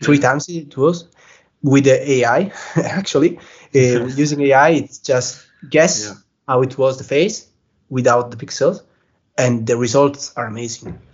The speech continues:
Speaker 1: And you have a free trial, uh, like twelve images, I guess,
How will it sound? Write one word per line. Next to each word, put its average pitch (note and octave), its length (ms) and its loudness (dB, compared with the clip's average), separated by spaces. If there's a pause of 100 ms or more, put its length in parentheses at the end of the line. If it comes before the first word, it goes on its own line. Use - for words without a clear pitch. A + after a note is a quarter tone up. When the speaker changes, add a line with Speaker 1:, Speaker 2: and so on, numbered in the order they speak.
(500)
Speaker 1:
And C3 100 4
you C3+ 60 6
have B2 80 4
a B2 60 -2
free D3 140 -2
trial, F3 500 0 (400)
uh, F3+ 440 -6
like - 420 -16 (420)
twelve A#2 340 0
images, C3 400 -6
I B2+ 40 -12
guess, B2+ 340 -8